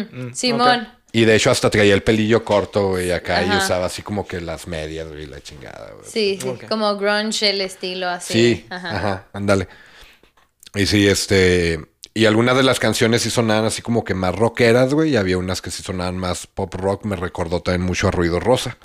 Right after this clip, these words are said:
Speaker 2: Simón, Simón.
Speaker 3: Ruido Rosa, eh, siendo la banda donde estaba la, la, la que es esposa de Javier Blake. ¿Te acuerdas que hablamos de eso en el episodio?
Speaker 1: Sí, sí,
Speaker 3: Ujú.
Speaker 1: sí me acuerdo que la mencionaste, pero
Speaker 3: Está
Speaker 1: sigo sin
Speaker 3: Carla,
Speaker 1: escuchar a
Speaker 3: Carla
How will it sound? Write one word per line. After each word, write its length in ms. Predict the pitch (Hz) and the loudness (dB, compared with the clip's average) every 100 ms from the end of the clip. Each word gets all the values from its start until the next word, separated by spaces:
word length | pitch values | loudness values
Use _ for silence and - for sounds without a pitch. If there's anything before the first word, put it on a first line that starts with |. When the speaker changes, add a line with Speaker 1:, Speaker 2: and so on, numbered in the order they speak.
| - | -10
Speaker 2:
Simón, 760 | - 247 233 226 233 240 233 - | -2 -2 0 2 2 2 -2 -14
Simón. 480 | - 220 208 208 214 _ - | -10 -6 -4 -6 -8 _ -10
Speaker 3:
Ruido 240 | 92 87 | -6 -4
Rosa, 380 | 90 92 - 95 92 87 | -4 -4 0 0 0 -2
eh, 140 | 90 | -4
siendo 300 | 80 95 90 | -4 -4 -2
la 100 | 92 | 0
banda 240 | 90 90 92 | 0 0 -2
donde 180 | 87 85 | -4 -8
estaba 460 | - 82 82 85 | -6 -4 -2 -4
la, 680 | 87 87 80 76 69 67 - _ _ _ _ - _ - | -4 -6 -6 -8 -12 -14 -18 _ _ _ _ -20 _ -16
la, 500 | 85 80 76 76 76 | -12 -8 -8 -10 -12
la 160 | 76 - | -14 -14
que 140 | - | -12
es 120 | 78 | -12
esposa 500 | - - 85 80 85 | -12 -10 -8 -6 -8
de 340 | 82 80 76 73 | -8 -10 -12 -14
Javier 300 | - 78 73 | -14 -14 -12
Blake. 220 | - 87 | -14 -16
¿Te 80 | - | -14
acuerdas 200 | - 76 | -12 -12
que 80 | - | -12
hablamos 280 | 76 73 76 | -12 -12 -14
de 60 | 76 | -16
eso 140 | - | -16
en 80 | 80 | -16
el 200 | 73 71 | -16 -18
episodio? 380 | 76 - - - | -20 -18 -12 -8
Speaker 1:
Sí, 360 | 143 147 151 147 | -4 -2 -2 -4
sí, 280 | - 147 | -4 -6
Speaker 3:
Ujú. 80 | 147 | -6
Speaker 1:
sí 140 | 143 143 | -10 -10
me 80 | 139 | -8
acuerdo 320 | - 131 135 | -4 -4 -4
que 80 | 139 | -6
la 100 | 131 | -6
mencionaste, 460 | 120 120 123 139 | -8 -10 -10 -8
pero 160 | - 143 | -6 -4
Speaker 3:
Está 120 | - | 0
Speaker 1:
sigo 140 | 143 | 0
sin 120 | 139 104 | 0 -2
Speaker 3:
Carla, 200 | 131 - | -2 -2
Speaker 1:
escuchar 200 | - 131 | 0 2
a 40 | |
Speaker 3:
Carla 60 | 135 | 2